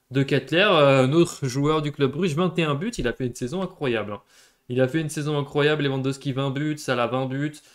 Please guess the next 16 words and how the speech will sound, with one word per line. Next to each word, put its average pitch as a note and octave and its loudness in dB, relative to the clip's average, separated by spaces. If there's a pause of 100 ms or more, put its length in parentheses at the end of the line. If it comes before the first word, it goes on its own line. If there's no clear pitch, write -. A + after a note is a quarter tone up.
(200)
Ah, G#2+ -4
il - -4
y A2 -2
a A2+ -4
que A2+ -8
des B2 -2
gros A2+ -4
noms, G#2+ -6
Agüero, A#2 -4
Suarez, A#2 -4 (500)
euh, G#2+ -6
Weghorst, A2+ -4
Erling A2 -8
Haaland, A#2 -4
Martinez, A2+ -10
Griezmann, A#2+ -6